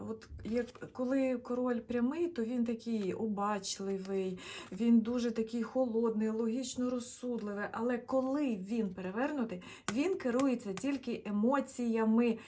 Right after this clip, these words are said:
«Хочу, хочу все», знаєте, як дитина. «Я хочу це, от дайте мені цю іграшку, я хочу». Ну, ось, він хоче. Так, тепер дивимось. Я на півроку робила,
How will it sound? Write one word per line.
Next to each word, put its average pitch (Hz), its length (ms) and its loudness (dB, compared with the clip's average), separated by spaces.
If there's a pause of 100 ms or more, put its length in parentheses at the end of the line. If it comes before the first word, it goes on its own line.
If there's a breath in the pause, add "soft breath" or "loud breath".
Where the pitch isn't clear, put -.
(100)
«Хочу, 240 880 0 (280)
хочу 302 380 -2
все», 254 240 0
знаєте, 277 340 0
як 220 160 0
дитина. 220 440 -2
«Я 254 140 2
хочу 247 480 0
це, - 280 -10
от 196 120 -6
дайте 254 300 -2
мені 226 240 4
цю 226 180 -8
іграшку, 233 520 -6
я 208 120 -4
хочу». 180 560 -6 (920 loud breath)
Ну, 320 340 2
ось, 285 420 0
він 330 220 8
хоче. - 680 0 (1040)
Так, - 360 -2
тепер 294 340 8
дивимось. 214 640 6 (760 loud breath)
Я 254 240 8
на 233 140 10
півроку 208 500 2
робила, 262 640 2